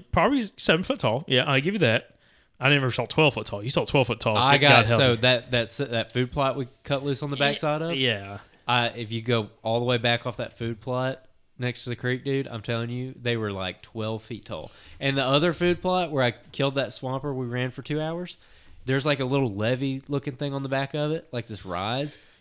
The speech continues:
Speaker 2: And if you dump off the backside of that rise, these briars were twelve feet tall. I'm serious. Like, they were the tallest briars I've ever seen.
Speaker 1: And it's like a, a wall of
Speaker 2: And un-,
Speaker 1: briars.
Speaker 2: like, literally, it's a red wall.
Speaker 1: Like,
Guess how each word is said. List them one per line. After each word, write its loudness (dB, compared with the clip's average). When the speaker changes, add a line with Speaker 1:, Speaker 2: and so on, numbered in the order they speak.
Speaker 2:
And -2
if -4
you -4
dump 2
off 2
the -6
backside 0
of 2
that 0
rise, -2
these -4
briars 0
were -8
twelve -4
feet -10
tall. -10
I'm -14
serious. -14
Like, -2
they -2
were -4
the -4
tallest -6
briars -6
I've -12
ever -4
seen. -12
Speaker 1:
And -6
it's -8
like -6
a, -2
a 4
wall 4
of -18
Speaker 2:
And 4
un-, 6
Speaker 1:
briars. 4
Speaker 2:
like, 0
literally, 2
it's -2
a 0
red 0
wall. -10
Speaker 1:
Like, 2